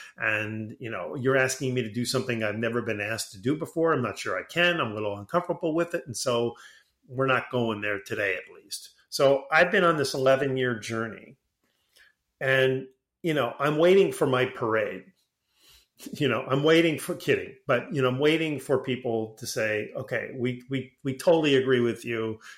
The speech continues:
You've been right all along, and now, now we wanna do it." Like, to have that kind of an impact.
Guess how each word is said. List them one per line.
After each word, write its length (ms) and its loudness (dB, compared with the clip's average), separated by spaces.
You've 220 -6
been 140 -6
right 180 6
all 300 4
along, 520 -8
and 460 -8
now, 240 -4
now 300 0
we 80 0
wanna 240 -4
do 100 -8
it." 80 -8
Like, 280 -10
to 80 -14
have 400 0
that 240 0
kind 260 -4
of 100 -6
an 80 -10
impact. 580 -10